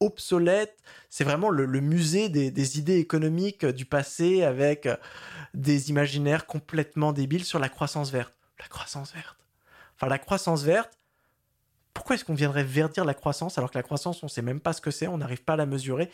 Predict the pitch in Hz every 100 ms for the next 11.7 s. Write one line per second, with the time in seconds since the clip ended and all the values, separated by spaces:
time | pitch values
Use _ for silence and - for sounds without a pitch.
0 | - 143 135 - 139 170 123 131 139 143
1 | 147 139 143 131 - 127 147 - _ _
2 | _ - - 135 - 151 147 147 156 175
3 | 208 - _ _ - _ - 147 147 170
4 | 147 151 151 165 151 143 139 190 180 143
5 | 165 139 147 147 156 190 170 160 165 180
6 | 151 156 151 156 180 156 143 147 - 143
7 | - 165 147 156 - _ _ _ - 143
8 | 156 175 - 135 135 139 135 135 131 143
9 | 147 139 135 139 165 175 139 156 160 -
10 | 156 190 175 151 147 - 156 - 180 196
11 | 170 160 165 143 135 139 160